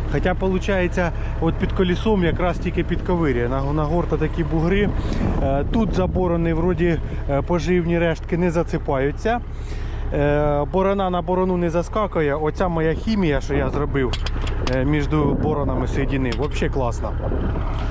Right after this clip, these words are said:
Поки, в принципі, результатом довольний. Тільки що я включив сьому повишену, тринадцять кілометрів йшов. Ну, вроді би, вирізав хорошо.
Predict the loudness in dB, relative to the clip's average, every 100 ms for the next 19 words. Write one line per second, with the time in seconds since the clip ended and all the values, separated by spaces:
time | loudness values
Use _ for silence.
0 | 0 0 0 -2 -2 -2 0 -2 0 0
1 | 0 -4 -4 -2 0 2 0 0 0 -2
2 | 0 0 0 0 -2 -4 -6 -8 -6 -4
3 | -2 0 0 2 0 -2 -4 0 0 0
4 | 0 0 0 0 0 0 0 0 0 -2
5 | -4 -4 -4 0 0 0 2 2 2 0
6 | 0 0 0 2 0 0 -6 -6 -6 -6
7 | -6 -2 0 2 2 2 2 0 -2 -6
8 | -6 -6 -4 -2 -2 0 0 2 0 0
9 | 0 0 0 0 0 -2